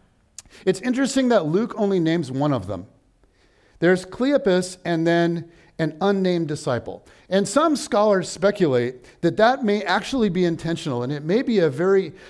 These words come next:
uh, like, uh, intentional literary move designed to prompt the reader to imagine himself or herself as the anonymous disciple that looks up to something there. That, that unnamed disciple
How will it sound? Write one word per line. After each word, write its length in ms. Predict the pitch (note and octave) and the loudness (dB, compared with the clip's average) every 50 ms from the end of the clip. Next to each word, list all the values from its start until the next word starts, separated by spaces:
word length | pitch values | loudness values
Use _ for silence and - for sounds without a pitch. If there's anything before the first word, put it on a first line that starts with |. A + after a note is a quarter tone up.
| - - | -12 -4
uh, 420 | D#3+ D#3 D3+ D3 C#3+ C#3 C#3+ D3+ - - _ - | 0 2 2 2 2 0 -4 -8 -14 -20 _ -2
like, 300 | D3+ D#3 D3 D3 D3 - - - - _ _ _ _ _ - - - _ _ _ _ - | 0 2 2 2 0 -4 -10 -20 -20 _ _ _ _ _ -20 -20 -20 _ _ _ _ 0
uh, 260 | D#3 D#3 C#3+ B2+ B2 B2 - - - _ _ _ _ _ _ - | 2 4 4 2 0 -2 -6 -12 -20 _ _ _ _ _ _ -4
intentional 680 | D#3+ E3 E3 - D#3+ D3+ D3 D3+ D3 C#3 C3 C3+ D3 - - | -2 -2 -2 -2 -4 -4 -4 -4 -2 -2 0 -2 -2 -2 0
literary 520 | D#3+ G3 A3+ C4 A#3+ G#3 F#3+ F3 E3 D#3 | 2 2 2 4 4 4 4 4 2 0
move 520 | D3 D#3 F3+ A#3 G#3 D#3 C3+ D3 C3+ - - - - - _ _ _ - - | 0 0 2 2 2 2 0 -2 -6 -10 -16 -20 -20 -20 _ _ _ -8 -4
designed 600 | D3 F3+ D3 B2 D3+ G3 G3 A3 B3 B3 G#3+ - | -4 -2 -2 0 0 2 2 2 2 0 -2 -4
to 120 | - G3+ | -4 -6
prompt 420 | D#3 - - F#3 F#3+ A3+ A#3+ A3+ - | -6 -6 -4 -2 -2 -2 -2 -2 -2
the 80 | G#3+ | -4
reader 340 | E3 D3 F#3 G#3 F#3+ E3+ D3+ | -2 0 -2 0 0 0 -2
to 180 | - - F3+ E3 | -2 -2 -2 -2
imagine 600 | D3 D3+ F3 F#3+ G#3 A3 F3 G3+ F3 E3 D3 - - _ _ | 0 0 0 0 0 0 0 -2 -2 -4 -4 -8 -16 _ _
himself 580 | _ - A3+ B3 A#3+ - - A3+ G3 F3+ F3+ - - | _ -4 -2 -2 -2 -2 0 0 0 0 0 -4 -4
or 180 | F3+ F3+ F3+ | -4 -4 -2
herself 540 | D3 F3 G3+ G3+ - - F3+ D3+ C#3+ - - - - | -2 -2 -2 -4 -2 0 0 0 0 -2 -6 -8 -4
as 540 | D3 E3 F#3+ G3+ G#3 E3+ C#3+ D3+ D3 - - - _ _ _ _ _ _ | 0 0 2 2 2 2 0 -2 -6 -10 -16 -20 _ _ _ _ _ _
the 120 | - E3 | 0 2
anonymous 520 | E3 D#3 C#3+ C#3+ E3 F3+ E3+ C#3+ C3+ C3+ - | 2 2 2 2 2 2 0 -2 -2 -4 -8
disciple 480 | - C3+ - G3 E3+ C#3+ - - - - _ _ _ _ _ _ _ _ _ _ _ _ _ _ _ _ _ _ | -12 -6 -2 -2 -2 -2 -2 -6 -14 -20 _ _ _ _ _ _ _ _ _ _ _ _ _ _ _ _ _ _
that 120 | - F3+ F3 | 0 0 2
looks 280 | D#3+ F#3 G#3 - - | 4 2 2 2 2
up 160 | F#3+ F3 - | 0 0 0
to 60 | - C#3 | -4 -8
something 400 | - - B2+ - - A2 G2 F#2+ | -8 -8 -10 -10 -10 -10 -10 -10
there. 180 | F#2+ F2 G#2 - - - - - | -10 -12 -14 -16 -20 -12 0 2
That, 200 | G3 F#3 E3+ D#3+ | 2 2 4 4
that 220 | G#3+ A#3 B3 A#3+ | 4 4 4 2
unnamed 440 | - A3 A3+ A#3 A3 G#3 G#3 G#3 G#3 | 0 0 0 0 0 0 0 0 -2
disciple 800 | E3+ E3+ - - E3+ D3+ E3+ E3+ A#3 A3+ A#3 A3+ - - - - | -4 -6 -2 0 0 0 0 2 0 0 0 -2 -4 -8 -16 -20